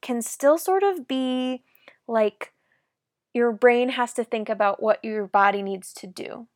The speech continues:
And one of the most powerful tools that I got from the self-awareness course I've been mentioning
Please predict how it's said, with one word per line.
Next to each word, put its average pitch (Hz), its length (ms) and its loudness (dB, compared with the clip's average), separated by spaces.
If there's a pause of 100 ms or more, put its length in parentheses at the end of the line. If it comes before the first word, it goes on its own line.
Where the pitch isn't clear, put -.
(460)
And 233 120 -2
one 247 120 2
of 285 200 0
the 285 300 0
most 226 380 2
powerful 226 580 2
tools 208 540 -2
that 196 380 2
I 202 80 2
got 220 480 10
from 208 160 -4
the 202 80 -6
self-awareness 208 640 -2
course 202 300 0
I've 190 120 -4
been 202 120 -6
mentioning 196 520 -8